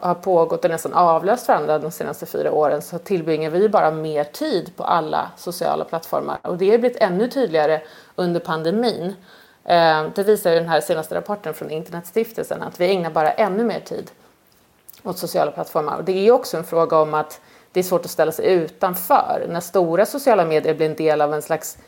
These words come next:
in-, digital infrastruktur nästan, då är det ju svårt att, att välja bort.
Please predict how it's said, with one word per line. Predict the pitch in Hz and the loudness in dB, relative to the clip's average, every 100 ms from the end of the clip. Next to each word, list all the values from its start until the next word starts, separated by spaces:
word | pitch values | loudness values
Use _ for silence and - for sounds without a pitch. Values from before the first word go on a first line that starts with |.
| - | -6
in-, | 202 185 175 | -2 0 0
digital | 175 170 170 160 156 | 0 0 2 2 2
infrastruktur | 170 156 156 156 - 160 - 311 277 | 0 -4 -6 -8 -8 -8 -2 0 0
nästan, | 185 - - - 175 - - _ | -2 -4 -8 -8 -8 -14 -20 _
då | 170 | 2
är | 190 | 4
det | |
ju | 269 | 4
svårt | 269 175 160 - | 2 -2 -2 -2
att, | 160 - - | -2 -2 -2
att | 170 | 0
välja | 180 160 | 2 2
bort. | 160 285 - - - - | 2 2 0 -6 -18 -20